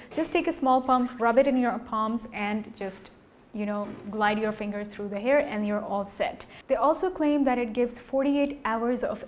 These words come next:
intense shine. This can also be used as a heat protector. इसमें heat protector element भी है. You can use it, you know, as I said, before styling, and the styling and the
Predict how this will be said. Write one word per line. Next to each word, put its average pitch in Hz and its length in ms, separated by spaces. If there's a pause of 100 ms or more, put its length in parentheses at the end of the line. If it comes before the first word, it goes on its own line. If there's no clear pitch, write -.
intense 277 760
shine. 247 680 (320)
This 262 160
can 285 160
also 240 340
be 285 120
used 247 360
as 220 240
a 233 60
heat 254 540
protector. 254 680
इसमें 240 300
heat 254 320
protector 226 480
element 240 400
भी 240 140
है. 226 240
You 220 80
can 220 180
use 220 240
it, 233 240 (340)
you 214 120
know, 214 240
as 208 160
I 220 120
said, 220 460
before 226 340
styling, 226 560
and 214 260 (220)
the 202 180
styling 247 680
and 208 160
the 208 200